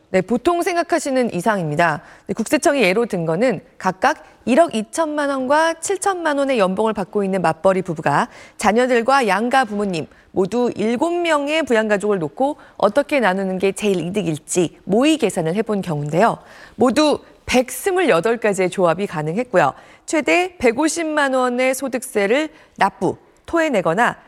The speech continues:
팔십칠만 원을 돌려받는 경우까지 나왔습니다. 부양가족을 둘이서 어떻게 나누느냐만 바꿨을 뿐인데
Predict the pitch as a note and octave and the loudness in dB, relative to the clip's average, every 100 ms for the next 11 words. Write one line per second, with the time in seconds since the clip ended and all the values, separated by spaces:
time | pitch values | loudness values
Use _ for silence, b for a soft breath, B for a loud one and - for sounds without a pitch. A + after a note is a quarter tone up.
0 | _ - F#4+ - G4+ - - E4+ D4+ B3+ | _ -4 -4 -2 -6 -6 -4 -2 0 0
1 | G3+ A#3+ C#4+ - A3+ D4 C#4+ A#3 G#3+ G3 | 0 0 -2 -2 0 0 0 -2 -4 -4
2 | D#3+ D#3 - D3 C#3 - G3 A#3+ - b | -4 -4 -2 0 0 -2 -2 -2 -4 b
3 | b b b - F3+ E3+ - - C#3+ D3 | b b b -2 0 0 -4 -8 -2 -2
4 | E3 - B B B B C#4+ F4 F4+ E4+ | -2 -10 B B B B 2 2 2 0
5 | D#4+ D#4+ A#3 B3+ C4+ C#4+ F3+ F#3+ E4 - | 2 0 2 0 2 2 2 0 -4 -4
6 | F4+ D#4+ G3 G3+ A#3 A#3 G#3+ F#3 G#3 B3 | -2 2 2 2 0 0 0 0 0 -2
7 | A#3+ F#3+ - G#3 G3+ - E3 E3+ G#3+ - | -4 -6 -4 -4 -4 -4 -2 2 0 0